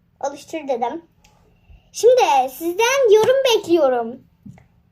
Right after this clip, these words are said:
Şu anda canlı yayın açmadığım için ben <laughs> tabii ki de, e, şey olacak. Hmm,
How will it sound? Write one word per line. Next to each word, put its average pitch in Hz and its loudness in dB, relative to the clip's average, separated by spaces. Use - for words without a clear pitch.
Şu - -4
anda 453 2
canlı 381 2
yayın 392 2
açmadığım 247 -6
için 247 -12
ben 285 -4
<laughs> 339 -6
tabii 294 -2
ki 262 -14
de, 262 2
e, 269 0
şey 392 0
olacak. 269 -2
Hmm, 254 -12